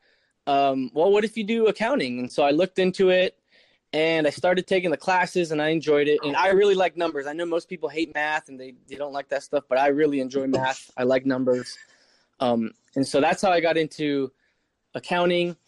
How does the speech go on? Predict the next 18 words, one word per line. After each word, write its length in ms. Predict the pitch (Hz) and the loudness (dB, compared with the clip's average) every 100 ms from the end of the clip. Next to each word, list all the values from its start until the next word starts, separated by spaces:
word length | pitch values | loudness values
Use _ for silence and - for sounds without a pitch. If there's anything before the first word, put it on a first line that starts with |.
| - _ _ _ | -20 _ _ _
Working 360 | - 208 220 220 | 0 0 2 0
in 160 | 190 202 | 0 0
the 120 | 190 | 0
accounting 400 | - 196 208 208 | -2 -2 -2 -2
department 560 | 190 190 202 214 233 - | -2 -2 0 0 -4 0
is, 480 | 196 165 139 - _ _ _ _ | 0 0 -8 -20 _ _ _ _
I 40 | 220 | -2
mean, 160 | 233 | 0
it's 160 | 254 - | -2 -2
not, 280 | 262 240 - _ _ | -2 -2 -4 _ _
you 140 | 214 | -2
know, 140 | 160 160 | 0 0
it's 160 | - | -2
not 320 | 208 202 - | 0 0 0
the 80 | 170 | -2
most 280 | 160 170 190 | 2 0 0
stressful 440 | - 190 - 220 | -2 -2 0 -4
thing. 320 | 214 233 269 | 0 0 -2